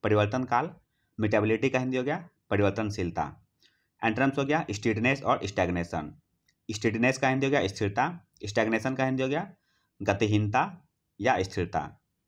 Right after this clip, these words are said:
नेक्स्ट वर्ड है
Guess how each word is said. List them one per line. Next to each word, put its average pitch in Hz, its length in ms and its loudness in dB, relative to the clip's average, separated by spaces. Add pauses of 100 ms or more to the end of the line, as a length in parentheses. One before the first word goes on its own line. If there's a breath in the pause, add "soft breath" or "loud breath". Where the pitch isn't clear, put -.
(3000 soft breath)
नेक्स्ट 127 260 4
वर्ड 147 160 4
है 175 60 4